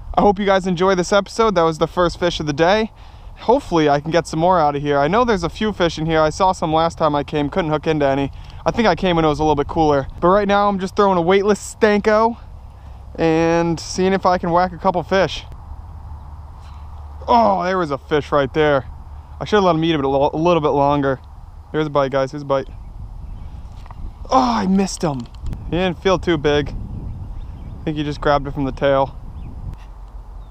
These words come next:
There's a fish jump way out there. I should start casting out pretty far. Surprised they're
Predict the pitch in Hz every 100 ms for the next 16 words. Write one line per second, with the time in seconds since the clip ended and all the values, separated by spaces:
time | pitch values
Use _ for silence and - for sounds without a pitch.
0 | - - - - - - 233 285 143 -
1 | 151 143 - 139 131 147 226 147 120 -
2 | 120 113 - - - - - - - -
3 | - - - - - - - - - -
4 | - 143 - 143 127 - 131 - 131 127
5 | - 139 - 131 127 120 - - - -
6 | - - - - 139 131 123 123